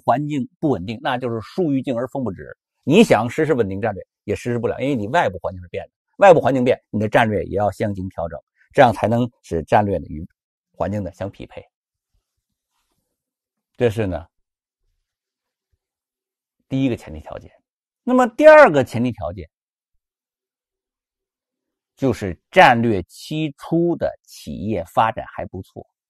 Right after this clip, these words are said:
这是什么意思呢？就是企业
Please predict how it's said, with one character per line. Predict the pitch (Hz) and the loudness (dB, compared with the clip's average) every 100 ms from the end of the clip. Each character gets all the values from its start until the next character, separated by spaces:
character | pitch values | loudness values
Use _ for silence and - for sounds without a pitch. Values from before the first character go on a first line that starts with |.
| _ _ _ _ _ _ _ _ _ _ _ _ _ _ _ _ _ _ _ _ _ _ _ _ _ - | _ _ _ _ _ _ _ _ _ _ _ _ _ _ _ _ _ _ _ _ _ _ _ _ _ 0
这 | 240 220 | 4 6
是 | 180 | 6
什 | 160 | 4
么 | 180 | 2
意 | 180 | 0
思 | 135 | 0
呢？ | 123 123 - _ _ _ _ _ _ _ _ _ _ _ _ - | -2 -4 -12 _ _ _ _ _ _ _ _ _ _ _ _ -2
就 | 170 147 | 2 4
是 | 120 120 95 - | 2 -2 -4 -8
企 | - - 101 92 | -18 -8 -4 -2
业 | 131 | -2